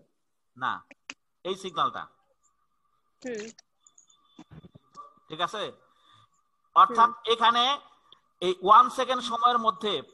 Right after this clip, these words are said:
Speaker 1: fundamental কম্প-, signal one, one একটা cycle সম্পন্ন করছে, কিন্তু fast harmonic সম্পন্ন করছে দুইটা cycle। দেখো, এই যে
Speaker 2: চার-,
Speaker 1: দুইটা cycle।
Speaker 2: হ্যাঁ, দুইটা।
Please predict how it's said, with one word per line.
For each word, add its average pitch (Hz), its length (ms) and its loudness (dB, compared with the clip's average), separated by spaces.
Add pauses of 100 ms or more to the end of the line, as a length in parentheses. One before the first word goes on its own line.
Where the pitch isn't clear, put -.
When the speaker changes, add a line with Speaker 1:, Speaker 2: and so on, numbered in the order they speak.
(560)
Speaker 1:
fundamental 220 640 2
কম্প-, 220 420 -4
signal 220 600 0 (340)
one, 196 280 8 (160)
one 196 320 6
একটা 226 320 0
cycle 196 300 -4
সম্পন্ন 156 380 -2
করছে, 156 420 -6 (400)
কিন্তু 226 200 -4
fast 220 360 2
harmonic 233 440 4
সম্পন্ন 208 380 0
করছে 214 200 -4
দুইটা 208 260 -6
cycle। 123 380 -12 (120)
দেখো, 123 200 -4
এই - 80 4
যে - 0 -
Speaker 2:
চার-, 294 100 2
Speaker 1:
দুইটা - 180 -20
cycle। 240 320 -12
Speaker 2:
হ্যাঁ, 220 400 -6
দুইটা। 226 420 -2